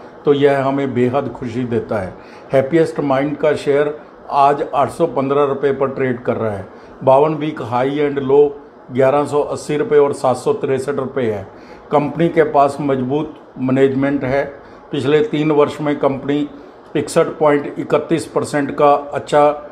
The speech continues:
track record है। तीन वर्ष के प्रॉफिट ग्रोथ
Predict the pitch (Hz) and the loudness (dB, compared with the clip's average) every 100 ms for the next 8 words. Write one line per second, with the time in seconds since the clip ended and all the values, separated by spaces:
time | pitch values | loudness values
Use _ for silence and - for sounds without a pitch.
0 | - - - - - 147 147 143 147 151 | -20 -20 -20 -20 0 2 4 2 2 4
1 | 147 143 139 135 - - - - - - | 4 4 0 -2 -4 -16 -20 -20 -20 -20
2 | - - - - - - 170 175 151 156 | -20 -20 -20 -20 -20 2 4 6 4 2
3 | - 170 170 151 143 147 156 143 147 151 | 0 -2 0 2 2 0 -4 2 2 2
4 | - | -4